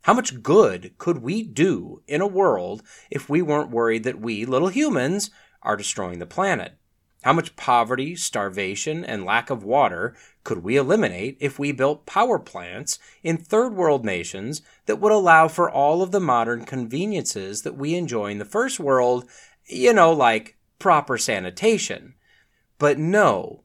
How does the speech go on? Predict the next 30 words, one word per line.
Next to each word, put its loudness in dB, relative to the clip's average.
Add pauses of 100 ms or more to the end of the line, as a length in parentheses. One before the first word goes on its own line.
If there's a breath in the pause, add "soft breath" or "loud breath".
we -2
can't -4
have -2
that 2
added 0
man-caused 0
pollution. 0 (320 loud breath)
That 2
would -4
be -10
the -10
death -4
of -6
all 2
of -6
us. -12 (420)
Or 6
at 2
least -2
our 0 (140)
models 0
and -18 (360)
predictions -4
and -16 (260)
estimates -10
and -4
assumptions 2
tell 2
us -2
that. -10